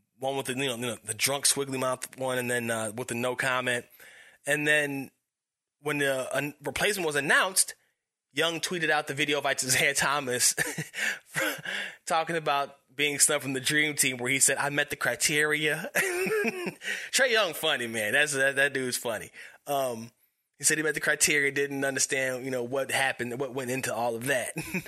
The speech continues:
<laughs> Ja Morant was pretty much direct to the point and said, "Nah, don't even ask me now 'cause you didn't ask me then."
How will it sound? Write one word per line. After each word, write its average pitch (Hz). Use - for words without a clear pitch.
<laughs> -
Ja 214
Morant 190
was 151
pretty 160
much 143
direct 139
to 139
the 123
point 143
and 123
said, 120
"Nah, 139
don't 143
even 139
ask 143
me 131
now 131
'cause -
you 127
didn't 131
ask 123
me 117
then." 123